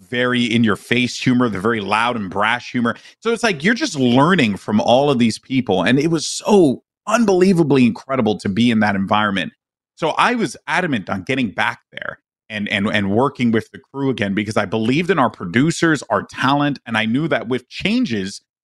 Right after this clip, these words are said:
we actually could do something really special. Unfortunately, the clock was working against us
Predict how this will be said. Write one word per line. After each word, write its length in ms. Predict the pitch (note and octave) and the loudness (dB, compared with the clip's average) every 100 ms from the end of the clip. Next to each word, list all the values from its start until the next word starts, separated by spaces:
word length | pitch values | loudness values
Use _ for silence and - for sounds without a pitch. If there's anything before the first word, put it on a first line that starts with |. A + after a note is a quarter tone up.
| _ | _
we 160 | C#3 - | -10 -4
actually 440 | C#3+ D#3 - C#3+ A#2 | -2 -2 -6 -8 -8
could 320 | - D#3 B2 | -2 -2 -2
do 200 | - C3 | 0 2
something 520 | A#2 B2+ A2 G#2 G#2 G2 | 2 0 0 -2 -2 0
really 360 | G#2 A2 G2+ | 2 4 2
special. 600 | - - G2 - D#2+ B1+ - _ _ _ - | -4 -4 -4 0 0 -2 -6 _ _ _ -4
Unfortunately, 920 | G#2+ G#2 - E3 - C3+ A#2 G#2+ F#2+ | -2 0 2 2 2 0 0 0 -4
the 140 | F#2 | -6
clock 340 | - C#3+ D3+ - | -6 -4 -4 -6
was 160 | C#3+ A2+ | -8 -4
working 320 | C3 A#2 B2 | -4 -2 -2
against 440 | A2 A2 G#2 - | 0 0 -2 -2
us 360 | A2 A2 - | 0 0 -2